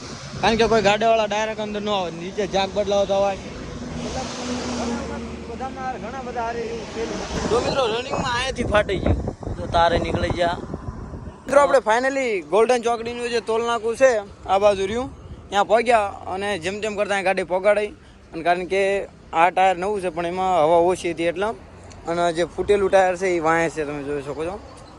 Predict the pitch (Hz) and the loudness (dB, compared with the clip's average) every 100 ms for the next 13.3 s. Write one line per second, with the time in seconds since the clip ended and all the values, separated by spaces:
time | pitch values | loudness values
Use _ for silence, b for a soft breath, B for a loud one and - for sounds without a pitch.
0 | - - - - - - - - 175 190 | -20 -20 -20 -20 -20 -20 -18 -8 -4 0
1 | 220 202 220 208 220 175 165 147 151 175 | 0 0 0 2 2 2 2 4 6 6
2 | 190 196 170 180 190 180 170 180 151 143 | 4 2 0 4 4 4 2 2 0 -2
3 | 143 147 131 135 139 196 - B B B | 0 -2 -4 -8 -6 -10 -12 B B B
4 | - 170 185 185 180 208 196 185 202 175 | -4 -2 2 2 0 -2 -2 0 0 -2
5 | 190 185 185 190 220 - B B B - | -4 -4 -2 -2 -4 -10 B B B -8
6 | - 196 196 190 185 180 175 170 147 151 | 0 2 4 4 6 4 0 -4 -2 0
7 | 160 175 170 180 190 180 170 165 147 139 | 2 2 2 2 2 4 6 6 4 2
8 | 156 185 180 175 180 180 - 190 175 185 | 0 2 2 4 4 4 4 2 4 4
9 | 180 185 180 156 - - B B - 160 | 4 6 6 4 0 -12 B B 2 4
10 | 165 165 160 151 - 156 170 170 175 175 | 6 6 2 0 0 2 2 2 0 0
11 | 170 165 156 160 175 180 185 214 208 190 | -2 2 2 2 0 -2 0 0 0 0
12 | 175 - 180 180 190 185 185 190 139 - | -4 -2 0 2 2 -2 -4 -6 -10 -14
13 | 170 185 214 | -4 2 2